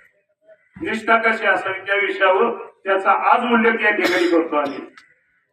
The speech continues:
ज्या अर्जुनासाठी एकलव्याने, आपला द्रोणाचार्याने एकलव्याचा अंगठा घेतला, त्याच अर्जुनाच्या हाताने गुरु द्रोणाचार्याचा मृत्यू झालेला आहे, आपण पाहिलेला आहे राजकारणात.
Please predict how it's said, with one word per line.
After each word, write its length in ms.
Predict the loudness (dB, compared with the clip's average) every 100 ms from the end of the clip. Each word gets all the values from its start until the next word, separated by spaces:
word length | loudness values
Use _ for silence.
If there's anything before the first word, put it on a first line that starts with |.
| _ 2
ज्या 480 | 4 6 4 4
अर्जुनासाठी 1080 | 2 4 2 4 4 2 2 2 0 -2 -6 -16 -20 -20 _ _ -4 0
एकलव्याने, 1000 | 2 2 4 4 4 0 -2 -4 -12 -20 _ _ _ _ -8
आपला 500 | -4 -4 0 2 2 0
द्रोणाचार्याने 1000 | -4 -6 0 4 4 4 4 4 2 2
एकलव्याचा 520 | 2 2 4 4 4
अंगठा 360 | 2 2 2 2
घेतला, 640 | 2 -2 2 2 2 -2 -10 -20 -20 -16 -16 -18 _ _ _
त्याच 380 | 2 4 4 2
अर्जुनाच्या 680 | 2 4 4 2 2 2 4
हाताने 580 | 4 4 2 4 4 2 -2 -6 -12 -20 _ _ _ _ _ _
गुरु 400 | -8 0 2 2 2
द्रोणाचार्याचा 840 | 2 4 4 4 2 2 2 2
मृत्यू 440 | 2 2 0 2 4
झालेला 360 | 4 2 0
आहे, 140 | 0 -2
आपण 280 | 2 2
पाहिलेला 400 | 2 0 -2 -2
आहे 100 | -2
राजकारणात. 680 | -2 -6 -6 -6 -6 -6 -10